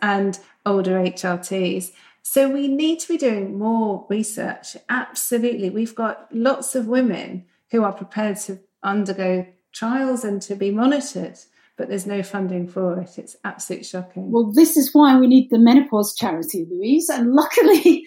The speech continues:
Speaker 2: <laughs> luckily you founded the menopause charity. So tell us a bit about that, 'cause I'm, I'm helping you with the charity too.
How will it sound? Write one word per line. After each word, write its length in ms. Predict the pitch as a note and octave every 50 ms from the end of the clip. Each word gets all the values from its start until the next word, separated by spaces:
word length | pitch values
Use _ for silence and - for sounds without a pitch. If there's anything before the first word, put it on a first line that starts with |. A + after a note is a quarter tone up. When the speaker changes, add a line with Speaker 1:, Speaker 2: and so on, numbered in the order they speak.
| - _
Speaker 2:
<laughs> 120 | _ _
luckily 420 | C4+ C4+ C4 - - C4+ C4+ C4 C4
you 240 | C4+ C4+ C4+ - - -
founded 400 | D#4 D#4 E4+ E4+ D#4+ D#4+ C#4 A#3
the 100 | C4 A#3+
menopause 560 | A3 G#3 G#3+ G#3 - C#4+ A3+ G3+ G#3 - -
charity. 520 | A#3+ G3+ F#3+ G3+ G3+ G3 - F#3+ F#3+ - -
So 320 | - - F#4 C4+ B3 A3+ - - _ _ -
tell 160 | - D#4+ D#4+
us 100 | D#4 D4+
a 60 | D4+ -
bit 80 | C4
about 220 | A3+ B3 A#3 - A3
that, 200 | A3+ - - -
'cause 140 | A#3 A#3
I'm, 260 | B3 B3 B3 A#3 - -
I'm 160 | - A3+ A#3 A3+
helping 320 | A3+ A#3 A3 - A3+ G#3
you 100 | G#3 G3
with 120 | G3 F3+ -
the 100 | G#3 G#3+
charity 460 | - G#3+ F#3+ F#3+ F#3+ F#3+ - A3 - -
too. 300 | - G#3+ F#3+ F3+ F3+